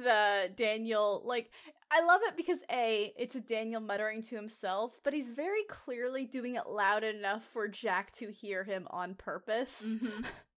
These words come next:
Speaker 1: But, 'cause he's, like, two feet away from Jack when he, like, mutters to himself, where he's like, "These are the Jack O'Neill moments I would mi-,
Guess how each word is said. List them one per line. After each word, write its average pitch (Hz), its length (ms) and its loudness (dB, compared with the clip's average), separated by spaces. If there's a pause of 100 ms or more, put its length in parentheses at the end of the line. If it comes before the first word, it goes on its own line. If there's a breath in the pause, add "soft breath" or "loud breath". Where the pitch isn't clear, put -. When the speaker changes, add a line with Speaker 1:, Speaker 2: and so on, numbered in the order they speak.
(560 loud breath)
Speaker 1:
But, 339 240 2
'cause 403 140 2
he's, 453 220 2
like, - 200 2 (140)
two 381 220 8
feet 349 180 2
away 262 220 6
from 262 180 -4
Jack 208 380 -2
when 233 100 -2
he, 226 80 -4
like, 208 260 -4
mutters 233 360 2
to 277 80 -6
himself, 233 440 2
where 240 100 2
he's 254 120 -2
like, 214 240 0
"These 262 300 -6
are 247 60 -4
the 247 80 -2
Jack 226 360 2
O'Neill 226 340 0
moments 226 420 -2
I 208 100 2
would 202 200 -4
mi-, 208 100 -2